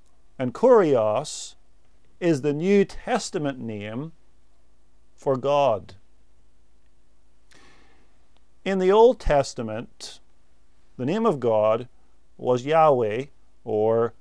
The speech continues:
Jehovah. It consisted of four Hebrew letters called the Tetragrammaton,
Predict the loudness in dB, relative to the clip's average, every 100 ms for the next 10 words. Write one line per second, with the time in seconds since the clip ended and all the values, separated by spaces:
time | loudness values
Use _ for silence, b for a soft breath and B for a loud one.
0 | -20 -20 -20 -20 -20 -10 -6 -4 -2 0
1 | -2 -2 -14 -14 -10 -10 -12 -8 -4 -2
2 | 0 -2 -2 -6 -6 -6 -4 0 4 2
3 | 0 -8 -8 -6 -2 0 0 -2 -8 -20
4 | -20 -20 -8 -2 -2 -2 -10 -10 -4 -2
5 | -2 -4 -8 -6 -6 -4 -6 -6 -6 -6
6 | -6 -8 -10